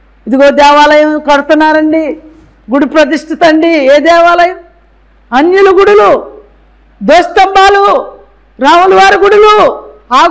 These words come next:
గుడులు, ఈ గుడులు, చర్చిలకి. క్రైస్తవుల చర్చిలు కాదండి, అన్యుల చర్చిలకు తీసుకెళ్ళి, "మా నాన్నగారు మిమ్మల్ని చూస్తే చాలండి, మా ఎల్లుడని చెప్పుకుంటారండి, చూస్తే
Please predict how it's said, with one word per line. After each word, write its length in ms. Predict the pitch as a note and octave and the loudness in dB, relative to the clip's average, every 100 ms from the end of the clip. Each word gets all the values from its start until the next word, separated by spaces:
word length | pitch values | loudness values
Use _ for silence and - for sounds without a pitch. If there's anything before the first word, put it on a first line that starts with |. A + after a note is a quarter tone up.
| F4 | -2
గుడులు, 380 | F#4+ G4+ G4+ B3 | 0 0 0 0
ఈ 180 | E4+ | 0
గుడులు, 440 | F#3+ G4+ G#4+ G#4 F#4 B3 - - _ D4 | 0 2 2 2 2 0 -4 -18 _ -4
చర్చిలకి. 800 | D#4+ D#4 G4+ A4 G4+ A4 G#4 A3+ - - - _ - | -4 -2 0 0 0 0 -2 -4 -10 -20 -20 _ -8
క్రైస్తవుల 500 | A#3 C4 B3+ F4+ E4+ | -2 -2 -2 -4 -2
చర్చిలు 440 | E4+ D4 - E4+ | -2 -4 -2 -6
కాదండి, 560 | C#4+ C4+ C4 C#4 B3 E3 - - _ _ _ - | -2 -2 0 -2 -4 -8 -16 -20 _ _ _ -10
అన్యుల 380 | G#3+ C4+ E4 F4 | -4 -2 0 -2
చర్చిలకు 500 | F4 E4 E4+ E4 D4+ | -2 -4 -4 -4 -4
తీసుకెళ్ళి, 640 | D4+ C4 - A#3+ G3 E3 - _ _ _ _ _ _ _ _ - | -6 -8 -6 -6 -4 -10 -16 _ _ _ _ _ _ _ _ -8
"మా 200 | A3 A3+ | -4 -2
నాన్నగారు 540 | A#3 A#3+ B3+ C4+ C4+ | -2 0 0 0 2
మిమ్మల్ని 480 | C4 C4 C4 C4 C4+ | 0 0 0 -2 -4
చూస్తే 420 | C4+ C4 C#4+ C4 C#4+ | -6 -2 -2 0 0
చాలండి, 520 | A3 G#3+ G3+ G3 G3+ - _ _ _ _ - | 0 -2 -4 -6 -8 -10 _ _ _ _ -6
మా 140 | A#3+ C4 | -2 0
ఎల్లుడని 460 | C4 C#4+ D#4 D#4 - | 2 2 0 0 -2
చెప్పుకుంటారండి, 800 | D4 - E4+ D#4 D#4+ D4+ D4 D4 | -6 -6 -4 -2 0 0 -2 -4
చూస్తే 640 | D4 D#4 E4 - F4 E4+ | -6 -4 -4 0 0 0